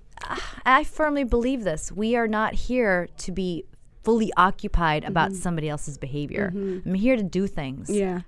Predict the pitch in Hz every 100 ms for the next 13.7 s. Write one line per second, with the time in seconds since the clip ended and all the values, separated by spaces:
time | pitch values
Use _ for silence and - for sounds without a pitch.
0 | 151 202 196 160 131 - 247 285 165 147
1 | - - 220 214 - 320 370 - - -
2 | - 220 175 294 - 330 269 240 190 -
3 | - - - 160 165 - 403 381 269 320
4 | 175 185 175 170 - 175 156 151 190 202
5 | 349 480 - - 185 233 233 190 226 254
6 | 415 381 466 381 247 190 494 - - 247
7 | - 254 - 392 233 254 330 240 320 247
8 | 247 254 247 311 233 185 - 214 240 262
9 | 233 202 170 160 196 208 - 180 190 170
10 | 160 185 185 180 175 185 185 170 160 180
11 | 190 202 180 160 147 165 160 160 175 175
12 | 165 165 170 180 156 151 - - - -
13 | 156 170 175 175 185 - -